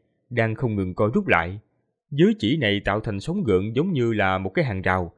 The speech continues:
khiến cho phân thân phệ không căn bản không thể trốn nổi, chỉ có thể hóa thành ba ba trong rọ. Đối với Tô Minh mà nói, việc này có thể hoàn thành trong nháy mắt.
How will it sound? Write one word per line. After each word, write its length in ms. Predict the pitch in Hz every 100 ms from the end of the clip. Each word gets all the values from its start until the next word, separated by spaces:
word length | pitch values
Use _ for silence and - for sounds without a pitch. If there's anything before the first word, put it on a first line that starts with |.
| _ _
khiến 260 | 175 214
cho 80 | 208 -
phân 160 | 147
thân 180 | 139 139
phệ 180 | 117 95
không 280 | - 120 110
căn 220 | 117 107
bản 240 | 85 135
không 180 | 160 123
thể 140 | 92 107
trốn 160 | 151 185
nổi, 280 | 92 180 233 _ _ _ _
chỉ 160 | - 113
có 80 | 190 180
thể 180 | 98
hóa 280 | 131 127 196 226
thành 300 | 101 92 110
ba 140 | 117
ba 200 | 113 113
trong 180 | 113 104
rọ. 320 | 85 82 95 - _ _ _ _ _ _ _ _ _ -
Đối 240 | 123 131
với 120 | 170 190
Tô 120 | 127
Minh 160 | 110 104
mà 140 | 87
nói, 320 | 95 156 226 175
việc 200 | 117 120
này 120 | 117 113
có 100 | -
thể 120 | 117
hoàn 300 | 143 120 92
thành 220 | 110 92
trong 160 | 87 101
nháy 120 | 110
mắt. 200 | 175 220